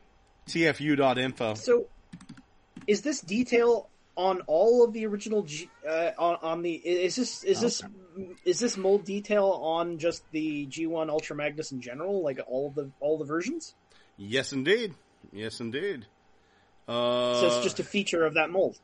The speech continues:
Speaker 1: a
Speaker 2: Interesting.
Speaker 1: feature of that mold. Deluxe, Insecticons, Autobot, Commander, Commuter, D-, D-, Decepticon. Oh my god. Okay, maybe eighty-six?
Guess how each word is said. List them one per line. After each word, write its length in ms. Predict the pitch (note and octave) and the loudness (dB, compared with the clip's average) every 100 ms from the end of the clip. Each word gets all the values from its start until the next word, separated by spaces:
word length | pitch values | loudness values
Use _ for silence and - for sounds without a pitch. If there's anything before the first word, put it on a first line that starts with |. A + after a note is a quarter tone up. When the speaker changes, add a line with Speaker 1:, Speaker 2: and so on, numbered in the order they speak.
| _ _ | _ _
Speaker 1:
a 40 | F#3 | -10
Speaker 2:
Interesting. 400 | - G2+ G#2+ - | -8 -6 -8 -2
Speaker 1:
feature 380 | C3 B2 D3 | -2 -2 -2
of 80 | C#3 | -2
that 160 | C3+ C#3+ | -2 -2
mold. 280 | D3 D3 G2+ | 0 -2 -2
Deluxe, 460 | G#2+ B2 C3+ - | -6 -4 -4 -6
Insecticons, 1080 | A#2 G#2 A#2+ B2+ - - C3 C3 C3 B2+ - _ _ _ _ _ | -12 -8 -8 -8 -10 -8 -6 -4 -4 -6 -10 _ _ _ _ _
Autobot, 500 | A#2 A#2+ A#2 A#2+ A2 | -4 -2 0 -2 -2
Commander, 800 | - G#2+ A2 B2 C3 C3+ C3 - - | -10 -8 -4 -2 -2 -2 -4 -8 -8
Commuter, 720 | A#2 C3 C3 B2+ A#2+ A#2 D#2 D#2+ | -6 -4 -4 -6 -6 -8 -12 -18
D-, 80 | G#2 | -18
D-, 160 | G2 F#2+ - | -16 -16 -18
Decepticon. 960 | G2+ - A2 - - A#2+ A#2 A#2 A2+ A2 - _ _ _ _ _ _ _ _ _ _ _ - | -18 -14 -14 -14 -10 -6 -4 -4 -6 -10 -16 _ _ _ _ _ _ _ _ _ _ _ -8
Oh 340 | D#3+ E3 D3+ | -4 -2 -2
my 180 | C3 G#2+ | -4 -8
god. 520 | F#2 A#2+ A#2+ A#2 A#2 | -6 -2 2 2 0
Okay, 300 | C3 B2 B2 | -4 -4 -2
maybe 280 | A2+ A2+ A#2 | -2 -4 -4
eighty-six? 1120 | A2 A2+ G2 - - A3+ C4 - - - - | -6 -6 -8 -10 -2 -2 -2 -12 -12 -12 -14